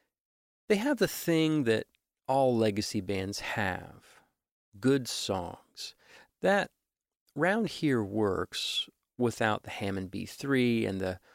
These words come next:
hook guitar, uh, shows how powerful the melody and the lyric are. When Round Here appears on the second disc,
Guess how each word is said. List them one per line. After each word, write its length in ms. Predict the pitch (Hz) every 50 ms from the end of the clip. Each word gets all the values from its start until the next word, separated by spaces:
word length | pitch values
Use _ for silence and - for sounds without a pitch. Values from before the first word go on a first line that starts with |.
| _ _ _ -
hook 280 | - - 170 147 - _ -
guitar, 800 | - 101 - - - - 151 147 120 101 95 87 90 101 107 104
uh, 160 | 98 107 107
shows 460 | 107 - - - 190 185 175 156 - -
how 240 | - 127 117 107 - -
powerful 720 | - - - 190 185 165 127 107 98 - - 104 98 95
the 80 | 104 98
melody 560 | 101 104 113 123 127 123 120 117 120 113 113
and 100 | 101 95
the 80 | 95
lyric 340 | 92 104 110 101 98 98 - - - -
are. 440 | - 104 104 101 - - - - _ _ - - - - - -
When 180 | 139 139 139
Round 300 | 135 156 170 185 196 196
Here 360 | 160 - - 156 143 131 127
appears 640 | 120 113 - - - 123 117 113 110 107 101 - -
on 140 | - 101 101
the 80 | 95
second 420 | - - - 208 - - 127 - 104
disc, 440 | 104 98 - - - - - _